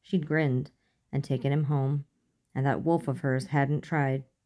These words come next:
not even once, to eat him. He figured that was a good sign.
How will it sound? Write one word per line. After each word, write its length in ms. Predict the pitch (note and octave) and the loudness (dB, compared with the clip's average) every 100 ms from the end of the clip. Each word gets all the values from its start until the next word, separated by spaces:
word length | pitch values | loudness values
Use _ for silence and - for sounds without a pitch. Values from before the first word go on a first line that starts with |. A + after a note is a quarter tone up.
| _ - | _ -4
not 240 | A#2+ B2+ | 0 2
even 240 | D3 E3+ F3 | 2 4 4
once, 500 | F3+ C#3 C#3 - - | 4 2 -2 -8 -10
to 100 | - - | -6 -2
eat 160 | D3+ | -2
him. 300 | - A#2 B2 - _ _ _ _ _ _ _ _ _ | -2 -4 -6 -10 _ _ _ _ _ _ _ _ _
He 120 | _ G3+ | _ 2
figured 400 | E3+ C#3 C3+ B2+ | 2 4 2 2
that 120 | - | -2
was 140 | C3 | -2
a 60 | C3+ | 0
good 200 | B2+ B2+ | -2 -2
sign. 440 | C3+ C3 C#3+ C#3+ | -2 -2 -2 -4